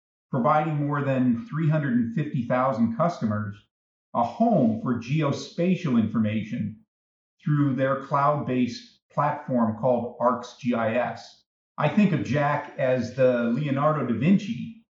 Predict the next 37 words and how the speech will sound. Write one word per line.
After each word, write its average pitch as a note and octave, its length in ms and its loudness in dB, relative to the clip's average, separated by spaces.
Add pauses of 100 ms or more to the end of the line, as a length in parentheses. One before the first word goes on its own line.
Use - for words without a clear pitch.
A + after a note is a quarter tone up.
(160)
of A#2 160 0
the, A#2 240 2 (180)
uh, - 340 -2 (300)
really C#3 280 -2
the A#2+ 200 -2
architect B2+ 720 0 (140)
of A#2 140 -2
the A#2 60 0
G B2 220 -2
I A#2+ 180 0
S A2+ 240 -4
world. A#2 520 -2 (840)
Esri F#3 380 4
is C#3 100 -2
not E3+ 220 0
only D#3+ 240 2
wide, D#3 540 0
uh, D3 160 -6
not, E3+ 320 -2
not F3 220 2
that D3 200 -2
widely C#3+ 340 0
known G#3+ 260 4
in D#3+ 100 0
logistics, A#2 520 -4 (300)
but D3+ 240 2
it C#3 140 -6
soon G#3 400 4
will E3 260 2
be. - 320 -6 (580)
Today, G#3+ 300 2
we're E3+ 300 2
announcing C#3+ 640 0
that B2 160 -2 (200)
Saybrook D#3+ 500 -2
has A#2 160 -2
joined C3 720 0